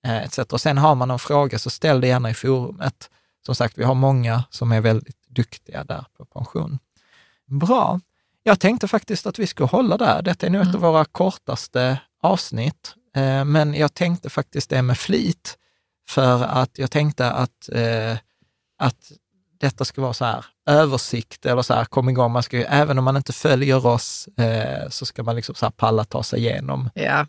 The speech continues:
Speaker 1: det här med
Speaker 2: Mm.
Speaker 1: pensionstipsen. Vad, något du tänkte?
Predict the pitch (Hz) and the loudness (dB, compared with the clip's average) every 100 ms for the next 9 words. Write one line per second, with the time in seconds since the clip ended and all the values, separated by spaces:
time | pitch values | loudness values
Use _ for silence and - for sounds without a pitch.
0 | _ 123 113 - 120 113 113 _ - 170 | _ 0 2 0 -4 -6 -8 _ -4 -2
1 | 143 120 - - _ _ 208 190 127 131 | -2 -4 -8 -12 _ _ -12 -12 -12 -14
2 | _ _ _ _ _ _ _ 160 170 175 | _ _ _ _ _ _ _ 4 6 4
3 | - 160 - 180 156 160 151 - 135 | 2 0 0 0 0 0 -2 -2 -4